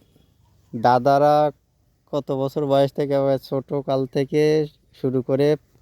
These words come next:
পঞ্চাশ ষাট বছর পর্যন্ত এই চাষাবাদ করত। তো এখন এই স্মার্ট পদ্ধতিতে কম বয়সে যারা পড়াশুনো করতে করতে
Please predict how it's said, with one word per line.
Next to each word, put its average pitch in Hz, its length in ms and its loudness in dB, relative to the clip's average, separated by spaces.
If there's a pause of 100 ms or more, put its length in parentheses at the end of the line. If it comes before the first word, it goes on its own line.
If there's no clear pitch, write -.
পঞ্চাশ 135 400 -2
ষাট 160 120 0 (100)
বছর 151 280 -2
পর্যন্ত 131 340 0 (800)
এই 131 120 -4
চাষাবাদ 120 420 0 (120)
করত। - 280 -12 (840)
তো 139 100 2 (480)
এখন 135 420 -4 (480)
এই 139 60 -4 (160)
স্মার্ট 160 280 -6 (420)
পদ্ধতিতে 151 640 -6 (420)
কম 131 180 0 (140)
বয়সে 135 420 -2 (200)
যারা 127 200 -4 (140)
পড়াশুনো 135 480 -6 (100)
করতে 151 320 -12
করতে 147 200 -14